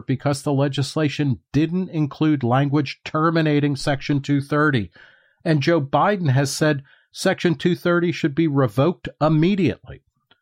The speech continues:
Conservative Republicans such as Ted Cruz and Josh Hawley and progressive Democrats such as Bernie Sanders and Elizabeth Warren have also called for its reform or repeal.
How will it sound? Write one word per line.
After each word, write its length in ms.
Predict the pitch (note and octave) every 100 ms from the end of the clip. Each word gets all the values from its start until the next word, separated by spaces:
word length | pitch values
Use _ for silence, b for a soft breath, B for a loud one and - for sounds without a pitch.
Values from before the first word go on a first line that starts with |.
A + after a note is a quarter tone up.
| _ _ _ _
Conservative 720 | - C3+ - D#3 D#3+ E3 C3
Republicans 760 | A#2 - D3 D3+ D3+ D3+ C3+ B2
such 220 | A#2 -
as 140 | G2
Ted 280 | - A#2+ A2+
Cruz 380 | - B2+ A#2+ G#2+
and 140 | F#2
Josh 320 | F2 F#2+ F#2 -
Hawley 400 | D3+ D#3 D#3 B2+
and 200 | B2 -
progressive 720 | B2+ A#2 B2+ D3+ - C#3+ -
Democrats 720 | C#3+ F#3 F3 - A2 A#2 - b b b
such 300 | - B2+ -
as 120 | G#2+
Bernie 360 | - A#2 C3 A#2+
Sanders 460 | - C3+ C#3 B2+
and 140 | C3+ C3+
Elizabeth 500 | C#3 C#3+ D3 D3 -
Warren 380 | E3 E3 C#3 B B
have 180 | D#3+ C#3+
also 480 | G3 E3+ D#3+ D3+ B2
called 400 | - B2 A2+ -
for 240 | A#2+ A2 D3+
its 280 | D3+ -
reform 680 | A2+ G#2+ - C3+ C3 C3 B2+ - -
or 160 | A2
repeal. 580 | F#2+ F#2+ - E2+ C#2+ B1